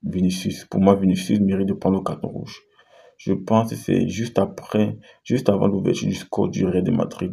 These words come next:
Vinicius fait une grossière faute. Pour moi, c'est le rouge. Parce que c'est le Real de Madrid. Parce que le Real de Madrid joue à domicile. L'arbitrage était avec eux.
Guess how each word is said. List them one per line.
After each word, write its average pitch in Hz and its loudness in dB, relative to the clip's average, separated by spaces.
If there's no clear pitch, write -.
Vinicius 95 2
fait - 2
une 104 4
grossière - 0
faute. - -8
Pour 98 0
moi, 95 8
c'est 98 0
le 95 0
rouge. 107 -6
Parce 92 -2
que 110 -2
c'est 107 4
le 92 8
Real 85 0
de - -2
Madrid. 82 -2
Parce - 0
que - 0
le 104 8
Real 95 2
de 95 4
Madrid 90 2
joue 90 2
à 90 4
domicile. 101 0
L'arbitrage - 2
était - 0
avec 98 0
eux. 104 0